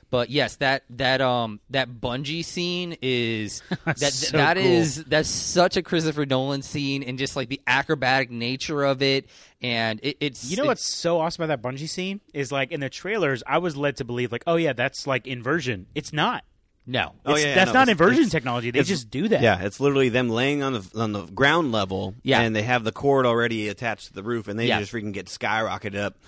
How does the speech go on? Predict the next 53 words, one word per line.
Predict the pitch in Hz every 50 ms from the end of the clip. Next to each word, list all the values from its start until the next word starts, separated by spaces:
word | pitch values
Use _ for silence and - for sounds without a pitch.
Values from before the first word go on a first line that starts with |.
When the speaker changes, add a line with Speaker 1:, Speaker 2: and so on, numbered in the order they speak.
| - - -
Speaker 3:
to | -
the | 135 113 110
very | 113 117 120
Speaker 2:
<laughs> |
That's | 131 -
Speaker 3:
top | 139 120
Speaker 2:
so | - 151 135
cool. | -
Speaker 3:
penthouse | 147 151 131 123 120 117 113 -
floor | - - 127 120 113 107 104
Speaker 1:
Yeah. | 101
Speaker 3:
because, | 104 101 - 123 139 135 113 101 101 98 98 - _
Speaker 2:
So, | - 170 190 - _ _
Speaker 3:
uh, | - 101 107 101
that's | 101 110 - -
where | 123
he | 117 117 135
is. | 135 104 98 90
That's | - 104 110 -
Speaker 2:
so | 113
Speaker 3:
where | 107 107
they | 110 117
Speaker 2:
sp-, |
Speaker 3:
need | 120 107
to. | 104
Speaker 2:
so | 139 139
speaking | - - - 147 - 151
of | 156
the | 151 147
penthouse | - 143 143 143 143 143 -
floor, | - 147 139 127
he | 117 113 117
gets | 104 139 151 -
up | - 190 - _
there, | - 135 117 113 113 113 120 127 - _
and | 123 117 120 117
he | 104 117 120
takes | - - 147 147 - -
out | 151 139 135
some | - 135
people, | 123 - 135 123 - 135 131 127
Splinter | - - - 135 135 135 139
Cell | - - 135 131
style. | 120 - - 131 123 120 120 120
Speaker 3:
Oh, | 120 117 104 95 90 87
Speaker 1:
Yep. | 110 120 123
Speaker 3:
m-, | 117 117 - -
hundred | - 135 151 151 147 147
percent | 147 151 117 107
Speaker 2:
Sam, | - 156
Sam | 151 117
Speaker 3:
Splinter | 110 123 151
Speaker 2:
Fisher, | - - 147